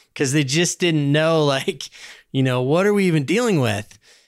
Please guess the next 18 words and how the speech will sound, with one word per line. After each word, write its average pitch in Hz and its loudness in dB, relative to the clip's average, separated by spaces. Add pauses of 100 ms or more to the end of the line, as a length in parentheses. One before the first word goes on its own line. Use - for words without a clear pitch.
(220)
It's 156 -2
interesting 190 -2
to 135 -2
think 156 -4
about 147 -2
it 127 -4
from 120 -6
your 214 -2
side 123 -2
of, 120 -6
like, 123 -4
just 190 -2
making 170 0
sure 208 -2
that 160 -8
that 156 -4
market 156 0
stays 147 0